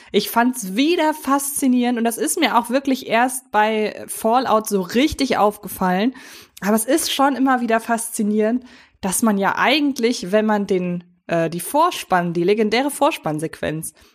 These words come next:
wenn man die langsam abspielt, die würde so unfassbar viel spoilern. Und ich finde es so clever geschnitten, jedes Mal, wenn ich so denke, „Ja, und das kommt noch von“, ich weiß ja, deshalb, ich kenn die Szenen alle schon, deshalb weiß ich, das kommt vor, das kommt vor, das kommt vor.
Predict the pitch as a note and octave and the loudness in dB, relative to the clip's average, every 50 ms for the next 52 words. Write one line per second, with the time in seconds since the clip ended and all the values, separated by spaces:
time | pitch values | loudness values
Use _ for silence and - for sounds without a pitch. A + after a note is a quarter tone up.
0 | _ _ _ - G#3+ A3 A3 A3 D4 F4+ G#4+ G4+ E4 F#4+ G4+ F#4 D#4 D4 B3+ A3 | _ _ _ 0 2 4 4 4 4 2 2 2 0 0 -2 -2 0 0 0 0
1 | - A#3+ A#3+ - - - - - E3 E3 D#3+ - - G#3+ G#3 A#3 C#4+ B3 B3+ G#3 | -2 -4 -4 -4 -8 -10 -6 -2 -2 -2 -2 0 0 0 2 2 2 0 0 0
2 | C4 A#3+ - C4+ A#3+ A3 - - - B3 G#3 - - - G#3 F#3 - - G#3 F#3+ | 0 0 2 0 0 0 -2 -2 -2 -2 -2 -2 -2 -2 -4 -2 -2 0 0 0
3 | F#3 - - - F3 F3+ F3+ F#3 F3 D#3 D#3 E3+ F#3+ - - - - _ - F#3+ | 0 -2 -6 -4 -2 0 0 2 0 0 -2 -2 -6 -10 -14 -20 -12 _ -2 0
4 | G3+ G3 - B3+ B3 B3+ B3+ - - - - D#4 E4 F4+ F4+ - - - C4 C4+ | 0 2 2 2 2 2 0 -2 -4 -4 -2 0 0 0 -2 -2 -4 -2 0 0
5 | C4+ D4 D4+ C#4+ C4+ A#3+ B3 A3+ - - - C4+ F4 - - C4 A3 G3+ A3 C4+ | 2 2 0 0 -2 -2 -4 -4 -2 0 0 0 0 0 0 0 0 2 2 0
6 | D4+ D4 D#4+ D4+ - - C#4+ C4+ A#3+ G#3+ G#3 A3 B3 - - - - _ _ - | 0 0 -2 -2 -2 0 0 0 2 0 0 -2 -4 -6 -12 -20 -20 _ _ 0
7 | A3+ B3 A3 B3+ A3+ A#3+ B3 A#3+ B3+ A#3 C#4+ D#4 - - - - - C4 B3+ D#4+ | 0 0 0 0 -2 0 0 0 0 2 2 0 0 -2 -4 -2 0 0 2 2
8 | E4 D#4+ - - D4 B3+ B3+ B3 A3 - B3+ A#3+ A#3 G#3+ - A3 - _ _ - | 0 -2 0 0 0 2 0 0 0 0 0 0 0 -2 -6 -10 -16 _ _ -2
9 | G3 - - B3 C#4+ E4+ - D#4 A3+ G3 G3 A#3 A#3 G#3+ A#3 A3+ G#3+ - _ _ | -2 0 2 2 0 0 2 0 0 0 0 0 -2 0 0 -2 -2 -6 _ _
10 | _ - - F#3 F3+ - - C#4 E4 F#4+ E4 C4+ - - A#3+ A#3 - G#3+ A3 A3+ | _ -12 -8 -8 -6 -2 0 0 2 2 0 0 0 0 0 2 2 2 0 0
11 | A3 - A#3 A#3 A#3+ - B3 A#3 G#3+ A#3 A#3+ C#4 C#4+ B3+ A3 - - C#4 D4+ - | 0 0 0 0 0 0 0 0 2 2 0 0 0 -2 -2 0 0 0 0 2
12 | - B3 G#3+ - A3+ A3 A#3+ D4 D4 - C4 A3+ A3+ A3+ A#3 A3+ B3+ D#4+ - - | 0 0 0 2 2 0 0 0 -2 -2 -2 -2 0 0 0 0 0 -2 -2 -2
13 | - A#3 A3 - A3+ A3+ A#3+ | -2 -2 -2 0 0 0 -2